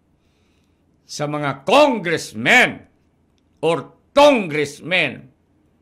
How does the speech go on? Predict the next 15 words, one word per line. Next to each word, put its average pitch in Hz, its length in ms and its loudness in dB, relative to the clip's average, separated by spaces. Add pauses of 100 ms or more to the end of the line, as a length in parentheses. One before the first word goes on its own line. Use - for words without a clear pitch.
(1080)
nga 131 160 -6
naa 165 460 2
sa 147 180 -6
majority 120 960 -8
ga 95 160 -14
inilugay. 95 1080 -20 (1300)
Four 196 400 -14
point - 320 -12
five - 560 -18
trillion, 50 560 -18
my 50 160 -20
God. - 260 -20 (880)
Kaluoy 120 400 -10
sa 104 140 -16
Pilipinos. 104 720 -16